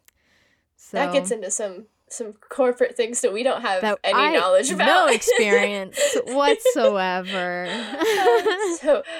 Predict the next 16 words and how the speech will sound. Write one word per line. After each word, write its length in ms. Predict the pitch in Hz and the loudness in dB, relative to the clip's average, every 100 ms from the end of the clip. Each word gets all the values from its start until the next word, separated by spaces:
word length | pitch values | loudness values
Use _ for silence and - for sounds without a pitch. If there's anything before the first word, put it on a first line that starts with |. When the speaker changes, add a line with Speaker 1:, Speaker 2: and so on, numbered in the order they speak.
| 302 | -6
Speaker 1:
long 200 | 330 370 | -2 -2
story 220 | - 302 277 | -2 0 0
short, 300 | 214 214 - | 0 -2 -4
you 200 | 233 262 | -8 -6
could 280 | 339 403 | -6 -6
check 220 | - 285 262 | -2 -4 -4
out 160 | 190 | -8
his 120 | 185 | -8
paint 280 | - 185 170 | -8 -8 -6
line 220 | 180 175 | -8 -10
if 140 | 170 185 | -12 -12
you 120 | 180 | -10
really 240 | 175 170 | -8 -8
wanted 380 | 170 175 175 185 | -12 -12 -12 -12
to. 320 | - 277 330 - - | -6 -6 -8 -12 -6
Um, 400 | 202 190 190 | -4 -4 -6